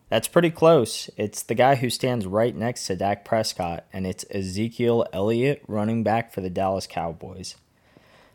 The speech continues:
So Zeke comes in at the number one player trade most across fantasy football. I think a quarterback would have been a good guess. But here's numbers two through ten of the most traded players in all of fantasy football, regardless of position.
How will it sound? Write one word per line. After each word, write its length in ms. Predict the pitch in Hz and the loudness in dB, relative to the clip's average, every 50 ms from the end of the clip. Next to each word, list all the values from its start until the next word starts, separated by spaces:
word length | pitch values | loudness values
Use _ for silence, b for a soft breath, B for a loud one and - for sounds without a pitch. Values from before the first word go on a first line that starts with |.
| b b - | b b -2
So 220 | - 117 110 107 | 0 2 2 2
Zeke 320 | 101 101 117 143 165 - | 0 0 0 0 0 0
comes 300 | - 156 156 156 147 135 | -2 0 0 0 2 2
in 280 | 139 147 143 135 123 - | 2 2 2 0 -2 -4
at 280 | - 85 98 95 - - | -2 0 0 -2 -2 -4
the 140 | - 107 101 | -6 -4 -2
number 360 | 98 98 101 107 113 120 117 | -2 0 0 0 0 0 -2
one 380 | 113 107 113 110 113 110 107 107 | 0 0 0 0 0 0 -2 -4
player 560 | - - - 120 120 120 123 123 123 104 - - - - | -4 -2 0 2 2 2 2 2 -2 -4 -8 -16 -18 -10
trade 320 | - - 110 110 107 98 | -4 0 0 0 0 0
most 240 | 101 101 104 107 - | 0 0 0 0 -2
across 240 | - - 98 92 - | -4 -2 -2 -2 -2
fantasy 340 | - - 104 101 95 - 95 | -4 -6 -6 -6 -6 -8 -12
football. 560 | - - 107 104 - - 101 101 95 - - - | -2 -2 -2 -2 2 2 2 4 2 2 0 2
I 80 | 113 139 | 0 2
think 220 | 143 185 170 - | 2 2 0 0
a 80 | - 95 | 0 -2
quarterback 520 | - - 113 110 107 98 95 95 95 - | 0 0 0 0 2 2 2 0 0 -2
would 100 | 107 98 | -4 -4
have 120 | 98 95 - | -4 -4 -6
been 140 | 95 85 | -6 -6
a 40 | 82 | -6
good 260 | 82 - 95 92 82 | -4 -4 -6 -6 -2
guess. 440 | 87 98 113 101 85 - - - - _ _ _ _ _ _ _ _ _ _ | 0 0 2 2 0 -4 -8 -14 -18 _ _ _ _ _ _ _ _ _ _
But 300 | 139 131 127 107 - - - _ _ - - | 6 6 6 4 2 -4 -12 _ _ -20 -20
here's 540 | - - - 143 151 160 156 147 143 - - - _ _ _ _ _ - | -20 -2 0 2 4 4 4 2 0 -2 -6 -10 _ _ _ _ _ -6
numbers 440 | 139 123 120 123 113 110 107 107 - | -2 0 0 2 2 0 -2 -2 -4
two 340 | - - - 127 131 135 131 | -10 -4 0 0 2 2 0
through 360 | - - - 131 123 117 107 | -2 -6 -4 -4 -2 -2 -4
ten 440 | - - - 104 110 123 135 135 135 - - | -4 -2 -2 0 0 0 -2 -4 -6 -10 -12
of 120 | 107 104 | -6 -4
the 80 | 101 98 | -2 0
most 280 | 98 101 104 110 - | 0 2 0 0 0
traded 320 | - - 123 117 113 101 - | 0 0 2 2 2 0 0
players 380 | - 113 110 113 113 110 - | 2 2 4 4 2 0 -2
in 200 | - - 107 - - | -4 -8 -8 -8 -6
all 220 | - 107 113 117 123 | 0 2 4 6 4
of 60 | 120 | 4
fantasy 340 | - 120 123 120 - - 123 | 2 -2 -2 -2 -2 -4 -2
football, 420 | - - 113 113 - 107 110 110 | -2 -2 -2 0 2 2 2 2
regardless 540 | 101 98 95 - 101 104 101 104 110 - - | 0 -2 0 2 2 2 2 0 -2 -4 -4
of 140 | 110 98 - | -6 -6 -6
position. 520 | 107 101 101 92 90 - - 98 95 98 | -6 -4 -4 -4 -4 -4 -6 -6 -6 -8